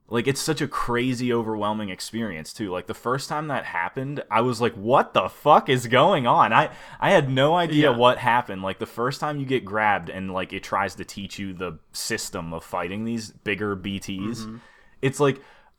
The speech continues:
Speaker 1: okay, there's black goop everywhere. There's, like, buildings popping up out of
Speaker 2: Yeah,
Speaker 1: the ground.
Speaker 2: it's the buildings coming back
Speaker 1: <laughs>
Speaker 2: is
Speaker 1: Yeah.
Speaker 2: always the crazy part. It's like,
Speaker 1: Yeah.
Speaker 2: where are these even coming
Speaker 1: They're
Speaker 2: from?
Speaker 1: coming from beyond. The past, the past, the dead America is where they're
Speaker 2: Oh,
Speaker 1: coming from.
Speaker 2: God.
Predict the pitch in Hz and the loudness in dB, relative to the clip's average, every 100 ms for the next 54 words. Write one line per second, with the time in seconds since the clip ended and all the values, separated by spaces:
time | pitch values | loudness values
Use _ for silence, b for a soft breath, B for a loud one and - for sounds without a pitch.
0 | _ - 185 196 160 160 117 120 143 160 | _ 4 6 6 6 4 2 4 8 8
1 | 160 135 160 143 139 139 147 139 139 143 | 6 2 2 6 4 4 2 6 8 6
2 | 135 123 117 120 107 139 139 151 151 143 | 4 0 0 -2 2 4 4 4 0 2
3 | 147 139 143 139 135 139 160 127 131 131 | 2 4 2 0 2 2 2 2 0 0
4 | 135 165 - 160 139 196 190 196 170 156 | 0 -2 -2 2 6 6 6 2 0 -4
5 | - 160 156 143 139 131 120 113 101 - | -2 -2 2 2 2 4 6 6 2 -4
6 | 131 135 131 185 151 143 143 139 139 - | 4 6 6 6 4 4 2 4 4 4
7 | 139 120 117 120 123 147 156 143 208 226 | -2 -4 -6 -4 -4 -2 0 4 4 4
8 | 220 208 175 196 180 165 151 196 208 190 | 4 0 0 -2 -2 0 0 2 0 2
9 | 131 120 151 156 165 170 156 160 226 117 | 4 6 4 2 2 4 4 6 6 4
10 | 98 113 - 127 135 139 - 113 120 127 | 0 -4 2 4 4 2 -6 -8 -2 0
11 | 131 135 127 127 113 127 131 127 120 127 | 0 -2 -4 -2 4 4 4 2 2 2
12 | 101 90 80 143 139 90 85 - 90 80 | 0 -2 0 2 2 0 -4 -6 -8 -8
13 | 82 80 107 104 104 | -12 -8 -8 -8 -12